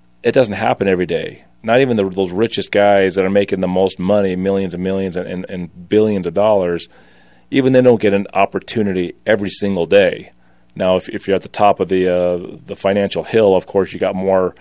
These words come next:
opportunities coming in front of you than, than the average guy. But Brian, what do you do until you find that opportunity to, to, to put a little money into it, try to, try to make a little money and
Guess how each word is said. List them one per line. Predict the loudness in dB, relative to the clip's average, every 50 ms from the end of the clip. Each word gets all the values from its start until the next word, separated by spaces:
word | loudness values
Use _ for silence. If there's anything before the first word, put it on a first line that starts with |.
| -20 _ _
opportunities | -4 -4 -4 -4 -8 -6 -4 -2 0 0 0 -2 -2
coming | -4 -4 -4 -4
in | -4 -6
front | -6 -2 0 2 2 2
of | 2 0
you | -2 -2 0 0
than, | 0 0 -2 -2 -4 -10 -12 -14 _
than | -8 -8 -6
the | -4 -2 -2
average | -2 -2 -2 -4 -10 -8 -6
guy. | -4 -2 -2 -2 -2 -4 -6 -8 -10 -14 _ _ _ _ _ _
But | -12 -6 0
Brian, | 2 2 4 4 2 2 0 -4 -8 -18 _ _ _ _
what | 0 2
do | 4
you | 4 2
do | 0 2 2 2 4 6 6 6 4 2 0 -2 -6 -12 _ _ _ _ _ _ _ _ -10
until | -8 -4 0 2 2
you | 2 2
find | 0 0 0 2 2 2 2
that | 0 -2 -2
opportunity | -4 -8 -8 -10 -8 -6 -4 -4 -4 -4 -6 -6
to, | -8 -8
to, | -8 -12 -14 -14
to | -12 -14
put | -4 -2 -2 0
a | 2
little | 0 2 2
money | 2 2 2 2
into | 0 0 0 -2
it, | -2
try | 0 -2 -2
to, | -2 -2
try | -4 -4 -4
to | -2 -2
make | -2 -2 -2 0 0
a |
little | 2 2 2 2
money | 0 -2 -2 -2 -4
and | -4 -6 -8